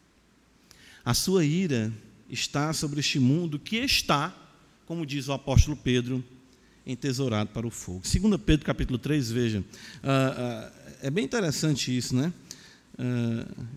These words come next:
eu sei que Deus é bom, nós sabemos disso, que se não fosse, ah, o que seria de nós, né? Nós estaríamos aqui, tanta bondade, tanta benesse aqui,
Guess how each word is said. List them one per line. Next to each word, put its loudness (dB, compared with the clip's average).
eu -4
sei -2
que -8
Deus 4
é 2
bom, 2
nós -4
sabemos -2
disso, -2
que -4
se -6
não 2
fosse, -4
ah, -10
o -20
que -12
seria 4
de 2
nós, 2
né? -6
Nós -4
estaríamos -2
aqui, -6
tanta 2
bondade, 2
tanta 0
benesse 0
aqui, -6